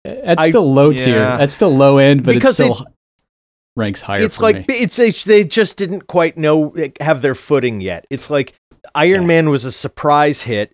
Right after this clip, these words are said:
Speaker 2: and so they, they made basically a very standard subpar <laughs> superhero movie.
Speaker 1: Yeah.
Speaker 2: The one
Speaker 1: So
Speaker 2: that
Speaker 1: it's
Speaker 2: Ang Lee made was better, I think.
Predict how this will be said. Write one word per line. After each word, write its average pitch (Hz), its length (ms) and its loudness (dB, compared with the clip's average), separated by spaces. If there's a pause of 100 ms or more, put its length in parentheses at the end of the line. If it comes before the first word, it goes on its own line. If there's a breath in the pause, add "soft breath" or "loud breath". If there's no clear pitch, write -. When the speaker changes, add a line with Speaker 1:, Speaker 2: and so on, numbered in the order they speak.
Speaker 2:
and 123 160 -12
so 131 180 -4
they, 117 340 -6 (180)
they 123 140 -2
made 123 400 -6 (140)
basically 131 460 -8
a 104 60 -8
very 117 260 -6
standard 113 760 -10
subpar 101 840 -8 (300)
<laughs> - 280 -20
superhero 98 760 -8
movie. 87 400 -12
Speaker 1:
Yeah. 92 420 -12 (560)
Speaker 2:
The 143 80 2
one 165 200 0
Speaker 1:
So - 80 -2
Speaker 2:
that 143 120 2
Speaker 1:
it's - 240 -10
Speaker 2:
Ang 156 320 -2
Lee 196 220 -2
made 107 340 -4
was 95 180 -12
better, 107 380 -6
I 110 140 -8
think. 85 340 -20